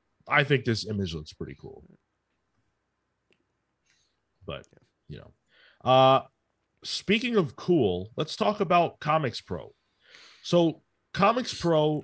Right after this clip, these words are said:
is an annual, uh, event for publishers and retailers that, you know, everyone shows up for. This is where you got a lot of big announcements from. Generally speaking, all the big publishers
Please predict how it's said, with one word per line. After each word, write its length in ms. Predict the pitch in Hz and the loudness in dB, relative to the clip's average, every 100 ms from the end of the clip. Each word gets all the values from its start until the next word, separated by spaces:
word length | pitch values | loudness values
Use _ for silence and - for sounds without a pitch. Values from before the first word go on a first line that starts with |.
| - | -2
is 640 | 139 139 135 135 127 - - | 0 2 2 0 -4 -8 -6
an 240 | 117 117 - | -6 -6 -4
annual, 800 | 147 156 165 156 156 156 151 - | 0 2 2 2 2 2 -2 -6
uh, 640 | 110 110 104 104 98 92 85 _ _ - | -8 -6 -6 -6 -8 -12 -20 _ _ -6
event 400 | 131 95 113 113 _ _ - | -6 -2 -4 -4 _ _ -4
for 280 | 110 107 | 0 0
publishers 840 | 104 110 113 110 - 110 110 101 - | 0 -4 -2 -2 0 0 0 -2 -8
and 340 | 101 95 95 | -10 -10 -8
retailers 720 | 107 107 - 101 98 98 92 | -6 -6 -4 -4 -2 -2 -4
that, 340 | 98 92 92 - _ _ _ _ _ - | -6 -6 -6 -10 _ _ _ _ _ -6
you 120 | 120 | -2
know, 340 | 110 104 104 - | 2 0 -2 -2
everyone 460 | 147 165 170 156 147 | 2 4 4 4 0
shows 360 | - 143 131 | 2 2 4
up 140 | 135 - | 0 0
for. 300 | 135 135 131 | 0 2 2
This 100 | 117 | -2
is 80 | |
where 100 | 117 117 | -4 -2
you 60 | |
got 120 | 107 | -2
a 60 | 104 | -2
lot 320 | 104 120 131 | 0 2 2
of 80 | 127 | 2
big 140 | 131 | 0
announcements 600 | 123 110 110 104 110 104 - | 0 -2 -4 -6 -8 -10 -6
from. 480 | 107 101 101 98 - _ _ _ - | -2 0 -2 -4 -12 _ _ _ -18
Generally 560 | 90 170 175 180 165 151 | -2 2 4 4 4 2
speaking, 500 | - 139 135 135 131 | 0 -2 0 -4 -2
all 240 | 120 135 139 | 4 6 6
the 100 | 127 | 2
big 260 | 123 113 | 0 0
publishers 760 | 117 117 117 - 107 107 98 | -2 -2 -2 -4 -6 -6 -10